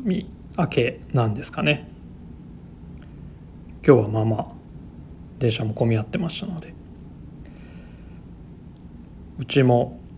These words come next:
上のお兄ちゃんが部活のね、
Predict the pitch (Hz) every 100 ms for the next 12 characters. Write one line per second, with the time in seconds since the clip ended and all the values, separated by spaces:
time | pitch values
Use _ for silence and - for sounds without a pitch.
0 | - - - - - - - - - -
1 | - - - 127 120 120 120 113 - 190
2 | 175 - - - - - - - - -
3 | - - - - - - - - - -
4 | - - - - - - - 131 - 113
5 | - 156 170 -